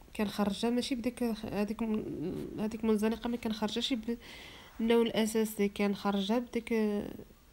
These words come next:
اللون الآخر اللي غندخل في، في هذاك، في داك المجسم. كنسدها وكنبدا نخدم عاود باللون البرتقالي،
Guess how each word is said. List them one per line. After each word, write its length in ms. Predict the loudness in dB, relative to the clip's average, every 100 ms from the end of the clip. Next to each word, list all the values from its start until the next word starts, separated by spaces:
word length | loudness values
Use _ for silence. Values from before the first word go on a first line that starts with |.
| -10 -2
اللون 260 | 2 4 4
الآخر 240 | 2 0
اللي 160 | 0 0
غندخل 500 | 2 2 0 0 -4
في، 340 | -4 -6 -6 -8 -14 -20 -18 -20 -20 -20 -20 -20 -20 -20 -20 -20
في 320 | -18 -14 -2
هذاك، 260 | 0 0 -2
في 160 | -10 -8
داك 160 | -6 -2
المجسم. 520 | 0 0 -2 -6 -10 -10 -20 -20 -20 -20 -20 -20 -20 -20 -20 -20 -20 -20 -20 -20 -20 -20 -20 -20 -20 -20 -20 -20 -20 -20 -20 -20 -20 -20 -20 -20 -20 -20 -20 -4
كنسدها 520 | -2 -2 -2 -2 0
وكنبدا 420 | 2 2 0 0
نخدم 320 | -2 0 -2 2
عاود 360 | 2 2 0
باللون 1040 | 2 4 4 2 -2 -2 2 4 4 4 2
البرتقالي، 1200 | 0 0 0 0 0 2 0 2 2 2 0